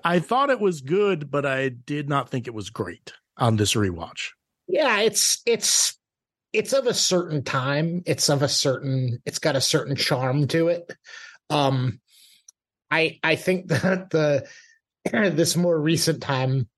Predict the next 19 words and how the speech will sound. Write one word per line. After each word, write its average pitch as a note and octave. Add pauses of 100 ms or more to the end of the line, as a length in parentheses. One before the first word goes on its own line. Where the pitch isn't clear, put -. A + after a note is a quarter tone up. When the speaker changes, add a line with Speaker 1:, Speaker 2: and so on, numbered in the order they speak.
(120)
Speaker 2:
that C3+
I C3
watched B2+
it, C3+
it C3
reminded C3
me A#2+
of, A2+ (600)
uh, A#2 (720)
you -
know, C3
I B2+
think D3 (720)
it G3
was G3
a F#3+
movie G3+
that D#3+
I, D3